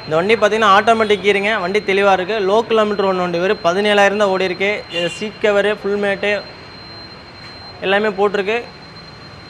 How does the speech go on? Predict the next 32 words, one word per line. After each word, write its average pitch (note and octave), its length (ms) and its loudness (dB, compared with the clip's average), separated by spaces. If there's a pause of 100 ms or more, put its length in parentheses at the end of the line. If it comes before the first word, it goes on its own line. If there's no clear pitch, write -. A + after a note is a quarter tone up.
(140)
ஏ A3+ 140 0
சி G#3+ 80 -4 (100)
நல்லா G3+ 220 2 (400)
கூலிங்கில் G#3 380 2
இருக்குது, F#3+ 300 2 (460)
வண்டி F#3 160 -2 (120)
தெளிவா G3 280 4
இருக்கும். F#3+ 240 -2 (600)
இந்த E3 140 -2
வண்டி A3 220 0
பார்த்தீங்கன்னா A3 400 4
லேடீஸ் A3+ 360 0
ஓட்டுறதுக்கு G#3+ 360 2 (400)
நல்லா G3 220 -2
கன்வீனியன்ட்டாக G#3 400 4
இருக்கும், G#3 240 -4
டவுனுக்குள்ள G3+ 340 0
ஓட்டுறதுக்கு G3 260 -2 (360)
நல்லா F#3+ 160 2 (180)
கன்வீனியன்ட்டாக F#3+ 380 0
இருக்கும். G3 260 -4 (480)
இதோட E3+ 220 0 (120)
பிரைஸ் A3 320 0
பார்த்தீங்கன்னா A3 320 2
நம்ம G3 220 0
ரெண்டு A3 140 0
லட்சத்தி G#3+ 320 0
எழுபத்தாயிரம் G3+ 440 4
ரூபா G3+ 120 2
தான் F#3+ 120 2 (240)
கோட் G3+ 220 -2
பண்றோம். F#3+ 340 0